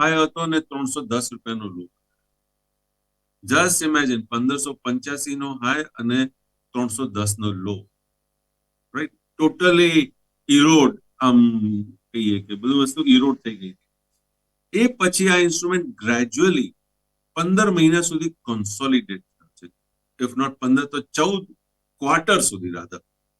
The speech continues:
ચૌદ ક્વાર્ટર સુધી આ ઇન્સ્ટ્રુમેન્ટ કોન્સોલિડેટ થયો છે. એને ચૌદ મહિના લાગ્યા પંદરસો પંચ્યાસી ને ક્રોસ કરતા. Last quarter માં, yes, we did see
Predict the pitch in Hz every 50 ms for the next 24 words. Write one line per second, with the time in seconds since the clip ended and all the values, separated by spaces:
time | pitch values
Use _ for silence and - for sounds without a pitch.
0 | _ _ _ _ _ _ _ _ _ _ _ - 180 214 226 220 - - _ _
1 | - 143 139 139 139 185 196 190 185 175 175 175 180 170 170 165 160 151 - -
2 | 170 165 160 170 180 185 190 190 _ _ _ _ _ _ _ _ _ _ _ _
3 | _ _ _ _ _ - 160 160 156 147 - - - 185 175 170 170 160 139 127
4 | 120 117 - _ _ - 95 92 90 87 85 - - _ _ _ _ _ _ -
5 | 135 151 151 - - _ - 185 208 220 233 190 170 170 160 160 160 160 156 151
6 | 143 135 139 139 156 151 147 - _ 123 127 135 131 139 139 - - - - 123
7 | 123 120 - 135 131 131 135 135 131 131 135 - - 107 107 104 - - - -
8 | - - _ _ _ _ _ _ _ _ _ _ _ _ _ _ _ _ _ _
9 | _ _ _ _ _ _ 120 156 190 220 220 - - - - _ 156 143 139 135
10 | - 143 143 135 135 135 139 131 117 123 131 131 - - 120 123 113 - 170 202
11 | 190 - - - - 175 156 120